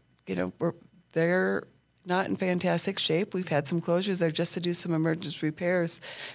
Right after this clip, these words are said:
to keep them operational during construction. So those are in early stages of construction. You'll see both those projects really get going in earnest here this spring, um, as the weather. Um, some smaller, uh, other projects that are ongoing.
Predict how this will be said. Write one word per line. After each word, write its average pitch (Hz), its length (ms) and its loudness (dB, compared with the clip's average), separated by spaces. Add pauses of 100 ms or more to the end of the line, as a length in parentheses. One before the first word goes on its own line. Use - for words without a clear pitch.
to 165 80 -2
keep 170 260 -2
them 170 260 2
operational 175 640 0
during 156 280 0
construction. 160 540 -2
So 151 140 -2
those 165 240 2
are 180 80 0
in 170 100 2
early 160 220 0
stages 156 460 0
of 151 100 -6
construction. 160 640 -2
You'll 151 120 -2
see 151 360 0 (380)
both 202 200 2
those 180 160 2
projects 160 540 0
really 156 220 2
get 156 240 -4
going 156 380 2
in 147 240 -2
earnest 151 480 2
here 139 240 0
this 151 180 -2
spring, 151 520 -2 (360)
um, 143 160 -2
as 143 120 -4
the 147 80 -6
weather. 143 440 -2 (260)
Um, 147 180 -8 (300)
some 180 180 -2
smaller, 185 500 4 (180)
uh, - 20 4
other 185 300 4
projects 190 400 0
that 180 80 0
are 170 120 2
ongoing. 160 680 2